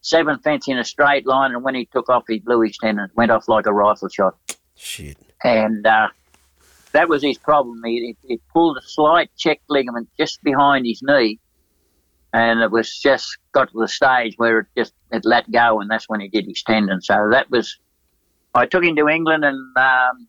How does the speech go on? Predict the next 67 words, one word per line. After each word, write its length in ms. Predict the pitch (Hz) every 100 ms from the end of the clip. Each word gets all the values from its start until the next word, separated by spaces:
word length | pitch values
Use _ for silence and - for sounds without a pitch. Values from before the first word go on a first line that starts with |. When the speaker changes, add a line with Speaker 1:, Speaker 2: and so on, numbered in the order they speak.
| _
Speaker 1:
got 120 | 147
him 140 | 147 123
pin 200 | 151 147
fired 480 | - 151 147 151 143
and 160 | 127 127
worked 320 | 143 147 -
him, 160 | 139 135
and, 200 | 120 113 _ _
and, 300 | 120 117 117
uh, 240 | 117 120 110 _ _ _ _ _ _ _ _
the 100 | 117
vet 320 | 101 143 -
said, 240 | - 135 117 _ _ -
"Take 200 | 147 139
him 100 | 131
home 240 | 139 139
and 120 | 123
work 220 | 135 139
him 120 | 135 131
on 120 | 127
the 80 | 123
road 300 | 135 139 -
for 80 | -
three 300 | - 135 123
months," 360 | 127 139 -
which 160 | 123 117
I 60 | 117
did. 300 | 127 127 -
Trod 200 | 127 127
him 100 | 123
on 80 | 127
the 80 |
hard 260 | 123 127 123
road 200 | 123 120
for 80 | 117
three 260 | - 127 120
months 300 | 123 127 -
and 100 | 110
took 140 | 143
him 120 | 147
to 40 | 120
the 60 |
show, 300 | 113 127 131
give 160 | 120 117
him 140 | 117
one 180 | 120 135
s-, 200 | 120 - - _ _ _ -
jumped 240 | 170 147
a 40 |
clean 300 | - 143 139
round, 380 | 135 143 143 139
didn't 220 | 156 147
feel 260 | - 135 127
right, 240 | 131 139 - _ _ _ _ _ _ _ _ _ _ -
took 160 | 185
the 60 | -
saddle 360 | - 151 151 139
and 80 |
bridle 320 | 135 143 139 135
off 120 | 127
him 100 | 120
and 120 | -
retired 380 | 113 135 127 120
him 100 | 117
there 180 | 120 117
and 100 | 110
then. 180 | 110